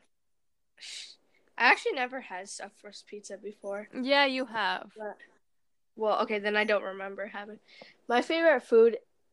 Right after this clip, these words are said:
Speaker 1: I think I really like, you know, it's any-, anything from Chili's I like. <laughs> I like anything if I eat Chili's. But what I, I really like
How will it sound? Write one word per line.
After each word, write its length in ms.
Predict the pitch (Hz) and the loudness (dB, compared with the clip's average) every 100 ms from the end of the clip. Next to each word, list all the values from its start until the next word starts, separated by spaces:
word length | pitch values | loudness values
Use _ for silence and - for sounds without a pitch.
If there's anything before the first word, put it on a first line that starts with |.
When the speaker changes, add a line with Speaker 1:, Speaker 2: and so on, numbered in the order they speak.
| _ _ _ 233 | _ _ _ -14
Speaker 1:
I 120 | 247 | -12
think 300 | 339 349 - | -8 -10 -8
I 100 | 226 | -10
really 340 | 220 233 294 320 | -6 -4 -4 -4
like, 360 | 220 220 220 _ _ _ _ _ _ _ _ _ _ _ _ _ _ - | -6 -8 -10 _ _ _ _ _ _ _ _ _ _ _ _ _ _ -6
you 120 | 285 | 0
know, 180 | 330 339 - | 4 2 2
it's 160 | 254 247 | -6 -2
any-, 240 | 269 311 370 - - | -4 -2 -6 -10 -8
anything 400 | 262 349 403 370 - | -4 -4 -6 -8 -8
from 220 | 233 220 | -10 -12
Chili's 500 | - 196 185 196 214 | -14 -12 -10 -10 -8
I 140 | 185 | -6
like. 320 | 190 - - 285 | -6 -6 -2 0
<laughs> 40 | 170 | 2
I 100 | 233 | 2
like 180 | 277 - | 0 -2
anything 400 | 202 196 196 196 | -6 -8 -12 -12
if 120 | 202 | -10
I 80 | 202 | -10
eat 200 | 196 208 _ - _ - | -10 -16 _ -20 _ -16
Chili's. 500 | 220 214 220 226 - _ _ _ _ - - | -14 -10 -10 -12 -16 _ _ _ _ -20 4
But 300 | 254 262 - _ _ _ _ | 8 8 6 _ _ _ _
what 160 | 233 254 | 2 4
I, 140 | 254 - | 2 2
I 140 | 240 269 | 2 4
really 300 | 294 294 285 | 0 -2 -4
like 240 | 262 | -8